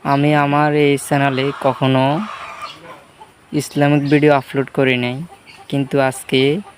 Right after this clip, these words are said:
এই হুজুরের কথাগুলো শোনার পরে আমি আপলোড না করে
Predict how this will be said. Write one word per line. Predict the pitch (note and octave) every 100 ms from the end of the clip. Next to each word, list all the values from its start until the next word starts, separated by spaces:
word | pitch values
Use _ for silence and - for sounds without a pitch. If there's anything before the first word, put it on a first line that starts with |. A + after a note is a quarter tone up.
| - - - - - - - - -
এই | D#3 D3+
হুজুরের | C#3 C3 C#3 D3 D3
কথাগুলো | D3 C#3+ C#3+ C#3+ C#3+
শোনার | - C3+ C3 C3+ -
পরে | C3+ B2 C3 D#3 G3 - - -
আমি | C3+ C3+
আপলোড | C3+ - C#3+ C3
না | C#3+ C#3
করে | - C3